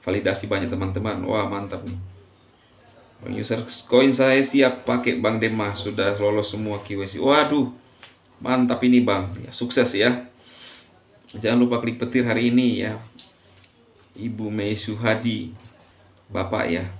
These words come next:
Bapak Julius, semangat. Bapak Wawan, semangat banyak. Biarkan orang yang nggak tahu Pi pada plongo-plongo ya Bang. <laughs>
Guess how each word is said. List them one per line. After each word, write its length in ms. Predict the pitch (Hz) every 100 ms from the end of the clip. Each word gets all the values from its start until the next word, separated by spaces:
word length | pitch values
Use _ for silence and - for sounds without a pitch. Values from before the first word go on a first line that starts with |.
| - _ _ _
Bapak 240 | - - 113
Julius, 600 | 120 131 135 117 - - - -
semangat. 480 | 110 113 117 - - _ _ _ _ _ _ _ _ _ _ _ _
Bapak 320 | 98 95 98 87
Wawan, 320 | 110 117 123
semangat 400 | 113 110 113 110
banyak. 320 | 117 120 110
Biarkan 320 | 110 107 101
orang 240 | 104 107 110
yang 240 | 110 104
nggak 160 | 85 -
tahu 320 | 104 117 113 - _ _ _ _ _
Pi 160 | 123 120
pada 480 | 95 98 104 98 - _ -
plongo-plongo 720 | 104 104 101 113 110 110 101
ya 160 | 104 104
Bang. 240 | 107 104 110 - _
<laughs> 560 | 110 - 180 151 143 127